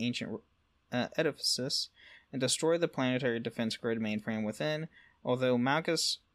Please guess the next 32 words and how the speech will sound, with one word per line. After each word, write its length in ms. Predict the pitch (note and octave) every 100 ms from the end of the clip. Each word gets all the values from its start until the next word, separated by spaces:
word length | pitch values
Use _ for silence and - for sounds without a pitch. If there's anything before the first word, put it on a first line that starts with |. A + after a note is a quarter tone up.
| -
requested 640 | B2+ - G#3+ A#3+ - B2
that 140 | A#2
to 100 | -
be 180 | - A#2
a 60 | A2
preliminary 500 | - C3 B2+ B2 A#2
attack 320 | A2 A2+ G#2+
sole 320 | - A#2 A2 -
leader, 520 | B2 E3+ F#3+ B2 B2 -
Angral 400 | C3+ E3 F3+ F3
insists 380 | D#3 D#3 C#3+ -
that 180 | C3+ G2+
Malgus's 600 | A2+ A#2 B2+ - A2+ - - _ _ _ - _ _
rival 460 | C#3+ C3 B2+ B2 A2
Lord 280 | A#2 G#2+ - _ _ -
Adris, 600 | D3+ F#3 B2 A2 - - -
a 140 | B2+ A2+
political 420 | B2+ A#2+ A#2 -
ally 280 | A#2+ A2+ A2+
of 60 |
Angral's, 540 | - F3 F3 E3 E3 - - - - _
act 240 | D3+ F3 -
as 140 | C3
the 120 | -
second 340 | A#2+ - E3+ -
in 60 |
command 420 | D#3 D3+ A#2+ A#2+ A#2
overseeing 560 | A2+ A#2 - A#2 B2 B2+
the 80 |
fifty-man 840 | C3 - - D3 - D#3 C3 A2 A#2 -
infiltration 580 | A#2 B2+ F#3 G#3+ A#2+ G2+
team. 280 | F#2 C#2